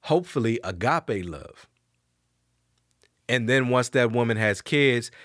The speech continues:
now she has the possibility and, and the understanding of being selfless and demonstrating love as well, because now she's selfless towards her children. You know, the Bible says,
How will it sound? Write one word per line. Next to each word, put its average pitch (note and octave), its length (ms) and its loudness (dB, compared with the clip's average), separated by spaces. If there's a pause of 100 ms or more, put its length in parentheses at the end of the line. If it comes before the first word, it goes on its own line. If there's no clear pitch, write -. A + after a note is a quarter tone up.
(120)
now A#2 260 2
she D#3 280 0
has C3 360 2
the A2 320 2 (640)
possibility B2 920 2
and, G#2+ 260 -2
and A2+ 160 0
the A2+ 120 2
understanding A#2 720 0
of G#2 400 0
being A2+ 240 0
selfless A#2+ 760 -2 (380)
and G#2 440 0 (200)
demonstrating A#2 720 0
love A2 340 2
as G2 140 -4
well, C3 360 4
because G#2+ 340 -2
now A2 260 0
she's C#3 360 -2
selfless B2 640 -2 (340)
towards A#2 500 2
her A2 240 0
children. C3+ 640 0 (1700)
You A#2 120 -2
know, A#2+ 140 2
the A2 60 0
Bible B2 300 4
says, A#2 420 0